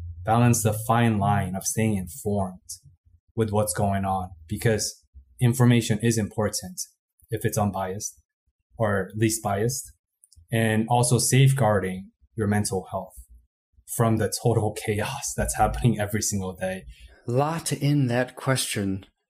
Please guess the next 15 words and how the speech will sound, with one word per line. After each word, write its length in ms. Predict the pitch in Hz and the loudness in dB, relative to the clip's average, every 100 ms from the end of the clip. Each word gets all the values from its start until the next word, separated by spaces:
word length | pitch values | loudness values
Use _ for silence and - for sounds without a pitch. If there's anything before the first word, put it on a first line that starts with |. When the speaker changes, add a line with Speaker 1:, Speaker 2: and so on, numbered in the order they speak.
| - | -4
Speaker 2:
lot 260 | 131 147 | -4 -2
to 160 | 143 127 | -2 2
unpack. 680 | 131 127 113 117 107 101 - - _ _ _ _ _ _ _ - | 2 0 -2 0 0 -2 -8 -20 _ _ _ _ _ _ _ -2
I 80 | |
think 220 | 147 185 180 | 0 0 0
you're 80 | |
so 180 | 160 165 | 2 2
absolutely 580 | 135 139 - 147 151 139 | 2 0 0 -2 0 0
right 320 | 117 127 135 | 0 0 0
about 220 | 131 120 | -2 -4
the 80 | 110 | -6
conversation 1200 | - 123 117 104 - - 110 117 - 143 160 170 160 | -6 -4 -2 -2 0 0 0 0 0 0 -2 -4 -2
side 420 | - 156 147 156 | 0 0 0 0
of 300 | 143 147 135 | -2 -4 0
it. 440 | 143 147 147 - | 2 2 0 -10